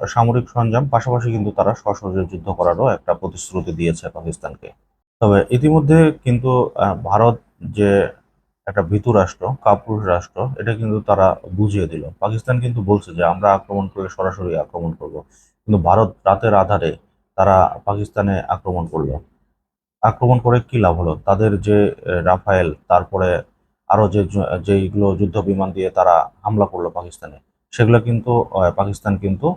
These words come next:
মাটিতে ফেলে দিল এবং ভূপাতিত করলো। তো আসলে এখন দেখার অপেক্ষায়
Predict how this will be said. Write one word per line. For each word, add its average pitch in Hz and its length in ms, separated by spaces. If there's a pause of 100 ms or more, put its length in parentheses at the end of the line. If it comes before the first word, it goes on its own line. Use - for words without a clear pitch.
(140)
মাটিতে 90 440 (180)
ফেলে 95 180
দিল 73 240 (200)
এবং 95 220
ভূপাতিত 90 420
করলো। 71 340 (180)
তো 98 280
আসলে 131 240
এখন 135 360
দেখার 107 340
অপেক্ষায় 92 420